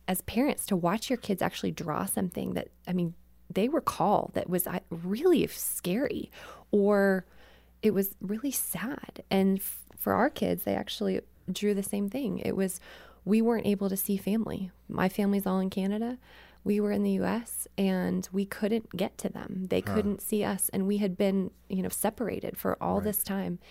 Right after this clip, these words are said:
Speaker 1: And they just drew this picture of, they were scared. And then in, in the exercise, we have them actually draw Jesus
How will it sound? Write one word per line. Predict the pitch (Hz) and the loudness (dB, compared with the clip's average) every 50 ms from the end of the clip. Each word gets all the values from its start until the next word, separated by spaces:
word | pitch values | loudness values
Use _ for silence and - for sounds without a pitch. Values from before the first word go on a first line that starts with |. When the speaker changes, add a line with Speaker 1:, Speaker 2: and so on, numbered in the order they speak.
| - - - - - - - - - - - | -18 -18 -16 -16 -18 -20 -20 -20 -10 -2 2
Speaker 1:
And | 202 196 196 196 | 4 6 6 6
they | 202 208 220 | 6 4 4
just | 196 214 240 220 - - | 2 0 -2 -2 -2 0
drew | 202 208 214 | 2 2 2
this | 220 208 202 - - | 2 0 0 -2 -4
picture | - 214 226 - - - 180 - | -2 -4 -4 -2 -2 -2 0 0
of, | - 160 175 - | 0 -2 -2 0
they | - 202 196 | 0 2 2
were | 185 180 | 2 2
scared. | - - - - - 226 247 196 170 170 165 - - - - - - - - - - - - | 0 0 0 0 0 0 0 0 0 -2 -4 -6 -12 -20 -20 -20 -20 -20 -20 -20 -10 -2 0
And | 202 196 196 190 190 190 185 185 185 185 - - _ - - - - - - - - - - - - - _ _ _ _ _ _ _ - | 2 4 4 4 2 2 2 2 2 0 -2 -6 _ -20 -20 -20 -20 -20 -20 -20 -20 -20 -20 -20 -20 -20 _ _ _ _ _ _ _ 2
then | 196 220 226 233 240 | 4 6 6 8 8
in, | 233 208 - | 6 6 6
in | - 196 196 | 6 6 6
the | 196 190 - | 8 6 6
exercise, | 190 - - 202 190 196 180 190 - | 2 2 2 2 2 2 2 2 2
we | 196 | 2
have | 196 190 190 190 | 2 2 2 2
them | 190 190 185 - | 2 2 0 0
actually | - 180 - - 202 | 0 -2 0 0 0
draw | 190 190 180 180 | 2 2 0 0
Jesus | 170 - 185 180 175 - - - 190 196 - - - | 0 -2 -2 -2 -2 0 -2 -2 -2 -4 -6 -8 -8